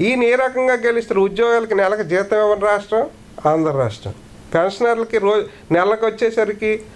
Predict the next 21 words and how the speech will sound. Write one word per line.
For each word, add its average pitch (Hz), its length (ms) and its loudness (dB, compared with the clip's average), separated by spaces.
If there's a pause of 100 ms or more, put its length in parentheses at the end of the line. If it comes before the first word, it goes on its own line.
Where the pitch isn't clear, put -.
(300)
పెన్షన్ 202 320 2
ఇవ్వలేని 220 320 2
రాష్ట్రం 214 480 0 (120)
ఆంధ్ర 160 240 2
రాష్ట్రం. 113 400 -4 (600)
ఇవన్నీ 233 420 2
పక్కనెట్టేస్తారు. 226 1000 0 (260)
పేదలకి 214 420 2
డబ్బులు 202 300 -2
పంచుతున్నానని 208 560 0
ఒకటే 262 240 0
చెప్తారు. 107 500 -6 (800)
పోనీ 254 200 4
ఆ-, 220 300 2 (240)
ఆయన 196 300 0
పంచాడు, 185 640 -2 (880)
ఎనిమిది 208 360 2
లక్షల 202 280 -2
కోట్లు 202 340 0
అప్పు 165 240 -4
చేశారు. 123 460 -2